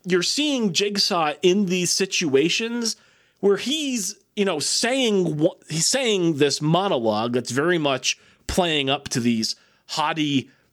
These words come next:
philosophical, you know, expectations that he set over the course of the series. But if you really pick apart what's happening, it doesn't match anymore. You know what I mean?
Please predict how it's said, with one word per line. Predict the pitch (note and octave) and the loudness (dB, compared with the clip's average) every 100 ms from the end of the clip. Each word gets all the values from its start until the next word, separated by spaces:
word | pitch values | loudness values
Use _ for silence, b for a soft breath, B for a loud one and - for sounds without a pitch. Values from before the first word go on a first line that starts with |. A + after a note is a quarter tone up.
| _ _ _ | _ _ _
philosophical, | - G#3 F3+ - E3+ E3 F3 F3 D#3 C#3+ C3 b b b | -2 0 0 -2 -2 -2 -2 0 2 2 0 b b b
you | D3+ | -2
know, | C#3 | -2
expectations | D3 - D#3 - F#3+ G3 F3+ D3+ | -4 -2 -4 0 0 0 0 -2
that | B2+ B2 | 0 0
he | |
set | A#2 - G3+ F3+ C3+ - | -2 0 0 -2 -4 0
over | D3+ C#3+ | 2 2
the | C#3 | 0
course | C#3 - D#3 - | -2 0 0 0
of | B2 | -4
the | |
series. | A2+ - C4 D#3 G#2+ A2 - b b b | -2 0 0 0 0 -2 -4 b b b
But | A#3 | -2
if | C4+ | -2
you | C4 | -2
really | E4+ D4 | 0 0
pick | - B3+ B3+ | -2 -2 -2
apart | G#3+ - F#3+ F#3 | -2 0 0 2
what's | E3 - | -2 0
happening, | D3 C#3 - G#3+ A3+ B3 A#3 b b b _ | -2 0 0 0 0 -2 -6 b b b _
it | G#3 | 2
doesn't | A#3+ A#3+ E3 | 2 2 2
match | C#3 C3+ - A#2+ | 2 2 0 -2
anymore. | F2+ F2 B1 G1+ - | -2 -4 -4 -6 -2
You | D#3+ | 0
know | F3 | 2
what | E3 | 2
I | |
mean? | D#3+ D#3+ E3 | 0 0 -2